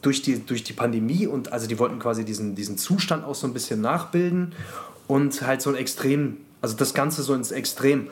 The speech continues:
Und dass durch die Pandemie halt einfach, dass, dass ich glaub, achtzig Prozent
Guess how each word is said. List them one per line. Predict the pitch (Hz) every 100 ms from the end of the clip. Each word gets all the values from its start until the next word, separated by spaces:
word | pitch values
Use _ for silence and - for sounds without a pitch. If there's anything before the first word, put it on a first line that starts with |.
| - - - -
Und | 123 110 - - - -
dass | 143 143 -
durch | 170 262
die | -
Pandemie | 165 160 160 165
halt | 151 143
einfach, | 151 151 - - 143 - - -
dass, | - - -
dass | - -
ich | -
glaub, | 156 - -
achtzig | 202 - 214
Prozent | - 165 160 - 190 247 -